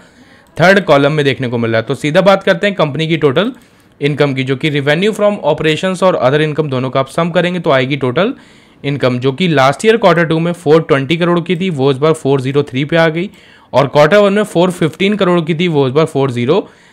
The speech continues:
थ्री पे आ गई। तो इस बार की जो इनकम है रेन इंडस्ट्रीज की, वो quarter on quarter भी डाउन है और ईयरली बेसिस पे भी एक गिरावट देखने को हमें मिल रही है। Then अगर एक्सपेंसेस की बात करें, जो कि फ़ोर ट्वेंटी टू से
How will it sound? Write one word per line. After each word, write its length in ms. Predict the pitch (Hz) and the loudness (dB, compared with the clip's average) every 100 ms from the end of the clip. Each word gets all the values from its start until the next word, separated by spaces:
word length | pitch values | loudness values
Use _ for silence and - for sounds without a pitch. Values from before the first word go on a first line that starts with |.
| _ - | _ -4
थ्री 160 | 147 | -2
पे 120 | 123 | 2
आ 100 | 117 | 2
गई। 140 | 117 120 | 2 -2
तो 180 | 139 - | -2 -2
इस 140 | 131 143 | -4 2
बार 200 | 185 208 | 2 2
की 120 | 214 | 2
जो 240 | 220 220 - | 2 2 0
इनकम 360 | 143 143 185 | -4 -2 0
है 140 | 156 175 | 0 0
रेन 220 | 165 160 | 0 -2
इंडस्ट्रीज 480 | 143 131 127 151 151 | -2 -4 -4 -6 -4
की, 120 | 170 | 0
वो 220 | 156 151 143 | 0 2 2
quarter 300 | 127 135 151 | 2 2 -2
on 80 | 156 | 0
quarter 300 | 123 156 156 | 0 0 0
भी 180 | 165 165 | 0 2
डाउन 260 | 156 160 | 2 0
है 60 | 170 | -2
और 80 | 151 | -2
ईयरली 360 | 123 120 143 | -2 -2 -4
बेसिस 320 | 135 135 180 | -2 -4 -4
पे 160 | 175 170 | -4 -2
भी 180 | 185 214 - _ _ _ - | -2 -6 -12 _ _ _ -2
एक 180 | 156 170 | 0 2
गिरावट 360 | 156 139 139 147 | 2 2 2 0
देखने 280 | 135 139 | -2 -2
को 100 | 131 | -2
हमें 260 | 131 151 247 - _ _ - | -2 -2 -4 -10 _ _ -4
मिल 180 | 147 143 | 0 2
रही 120 | 127 | 0
है। 80 | 123 | 0
Then 140 | 139 | 0
अगर 180 | 143 151 | 2 2
एक्सपेंसेस 540 | 147 - 165 160 220 | 2 0 -2 0 0
की 120 | 220 202 | 0 2
बात 220 | 185 170 | 2 2
करें, 260 | 190 190 202 _ _ - | 0 0 -4 _ _ -4
जो 160 | 139 147 | 0 2
कि 140 | 190 | 2
फ़ोर 260 | - 170 180 | 2 2 4
ट्वेंटी 340 | 170 151 185 | 2 2 0
टू 140 | 185 190 | 0 0
से 180 | 196 | -2